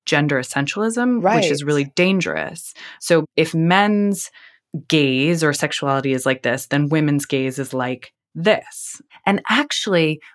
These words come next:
Speaker 1: when you do that, you end up actually replicating a lot of the ideas about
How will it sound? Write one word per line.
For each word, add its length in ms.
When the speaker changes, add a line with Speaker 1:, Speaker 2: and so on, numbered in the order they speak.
Speaker 1:
when 180
you 140
do 320
that, 680
you 240
end 220
up 100
actually 320
replicating 1080
a 60
lot 300
of 140
the 140
ideas 800
about 720